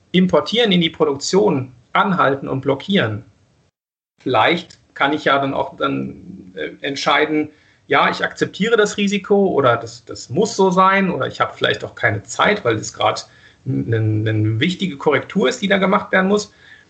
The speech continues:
Aber dann bieten wir halt darüber dann auch an, zu, das zu protokollieren und zu dokumentieren, es hat jemand die Entscheidung getroffen,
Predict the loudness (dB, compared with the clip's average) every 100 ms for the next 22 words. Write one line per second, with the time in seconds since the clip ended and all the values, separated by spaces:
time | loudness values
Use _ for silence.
0 | _ _ -2 2 4 4 2 2 0 2
1 | 2 2 4 4 4 2 0 0 -2 -2
2 | 0 4 4 2 -14 _ -4 -4 -4 -8
3 | -8 -4 -2 -2 2 2 4 4 2 0
4 | 0 2 2 2 0 0 0 0 -2 -2
5 | 0 2 2 2 -2 -4 0 0 0 -2
6 | -8 -4 -6 -4